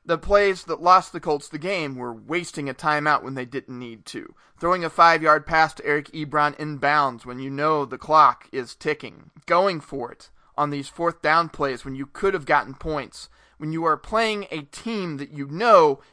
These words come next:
is offensively challenged. These are the things that lost you the game, not the referee deciding that Eric Ebron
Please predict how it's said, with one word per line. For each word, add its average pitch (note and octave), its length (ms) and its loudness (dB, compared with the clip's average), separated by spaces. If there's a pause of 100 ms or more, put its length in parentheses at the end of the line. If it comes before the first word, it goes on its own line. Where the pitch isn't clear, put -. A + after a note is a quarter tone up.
(100)
is D#3 200 -6
offensively D3 720 2
challenged. - 840 -8
These B3 260 -2
are G3 80 -2
the D#3+ 120 -6
things D#3+ 320 -4
that - 80 -20
lost D3+ 360 4
you C#3+ 60 -10
the B2+ 100 -12
game, C3 460 -6 (240)
not F3 240 4
the E3+ 80 -12
referee D#3+ 400 -4
deciding C3+ 640 0
that B2 180 -12
Eric C#3 320 -4
Ebron B2 720 -2